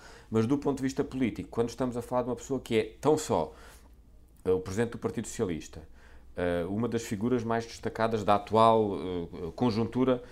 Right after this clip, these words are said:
do P S, o líder da bancada do P S, é totalmente incompreensível que ele se deixe envolver neste tipo de,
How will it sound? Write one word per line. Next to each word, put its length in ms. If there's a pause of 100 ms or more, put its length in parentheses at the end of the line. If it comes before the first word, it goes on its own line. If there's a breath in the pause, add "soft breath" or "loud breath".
(260 loud breath)
do 180
P 260
S, 280
o 140
líder 280
da 60
bancada 400
do 120
P 240
S, 260 (360 soft breath)
é 120
totalmente 640
incompreensível 680
que 120
ele 80
se 60
deixe 220
envolver 360
neste 320
tipo 320
de, 380